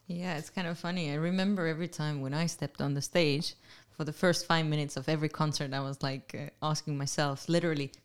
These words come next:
five minutes before I stepped on stage, like, "Why am I doing this to me again? I'm this introverted person. I don't like being in the center of attention." Then you get on stage for the first five minutes, your, like, leg is shaking, and you're again asking yourself, like, "Why <laughs> do, do I put myself through this, like, trouble?" Right?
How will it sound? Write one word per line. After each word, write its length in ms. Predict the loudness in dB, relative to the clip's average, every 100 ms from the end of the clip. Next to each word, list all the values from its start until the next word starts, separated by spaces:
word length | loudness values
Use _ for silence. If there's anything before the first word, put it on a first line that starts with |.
| 0
five 160 | 0
minutes 260 | 0 -4 -4
before 380 | -4 2 6 8
I 100 | 8
stepped 260 | 4 2
on 120 | 2 2
stage, 400 | 4 4 4 0
like, 180 | -2 -4
"Why 340 | -4 4 6
am 160 | 8 8
I 80 | 8
doing 360 | 6 4 4
this 160 | 2 2
to 60 | 2
me 180 | 4 4
again? 380 | 4 2 2 2
I'm 220 | 2 2
this 180 | 0 2
introverted 540 | 2 2 4 4 4
person. 400 | 2 0 0 -2
I 140 | 2 2
don't 240 | 2 4
like 240 | 4 4 4
being 260 | 4 4
in 80 | 4
the 80 | 2
center 340 | 0 0 0
of 120 | 0
attention." 500 | -2 0 0 0 -2 -4 -10 -20 -4
Then 120 | 4 8
you 80 |
get 160 | 8 8
on 120 | 8
stage 420 | 6 6 8 6
for 140 | 4 0
the 80 | 2
first 260 | 4 4
five 160 | 4 4
minutes, 300 | 4 2 4
your, 160 | 4
like, 240 | 4 0 -2 -10 -8 4
leg 260 | 6 8
is 140 | 8 8
shaking, 520 | 8 8 8 4 6
and 140 | 6
you're 180 | 6 8
again 340 | 8 8 8 10
asking 320 | 8 6 2
yourself, 360 | 2 4 2 2
like, 200 | 0 4
"Why 320 | 8 8 8
<laughs> 140 | 8
do, 140 | 8 8
do 240 | 8 8
I 120 | 8
put 260 | 8 4 4
myself 460 | 2 4 6 6
through 340 | 4 6 8 8
this, 300 | 6 0 0
like, 220 | -2 2
trouble?" 380 | 6 6 6 4
Right? 280 | 4 4